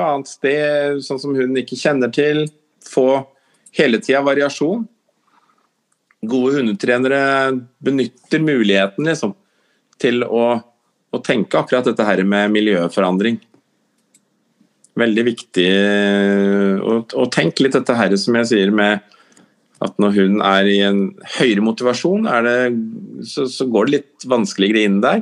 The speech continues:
Det er ikke alt som høres like godt som jeg snakket om i forhold til jaktfunksjonen. Hvis hunden er langt oppi det, så, så blir på en måte litt sånn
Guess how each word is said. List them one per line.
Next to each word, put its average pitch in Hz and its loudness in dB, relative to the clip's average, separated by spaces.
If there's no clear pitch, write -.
Det - -14
er 208 -4
ikke - 0
alt 98 0
som 127 -2
høres 107 0
like 110 0
godt 131 -2
som - -4
jeg 135 0
snakket 135 -2
om 151 -4
i 175 -4
forhold 123 0
til 123 2
jaktfunksjonen. 113 -2
Hvis 131 -2
hunden 113 2
er 101 2
langt 107 0
oppi 98 0
det, 135 0
så, 143 0
så - -4
blir 98 0
på 147 2
en 139 2
måte 107 0
litt 123 -2
sånn 120 2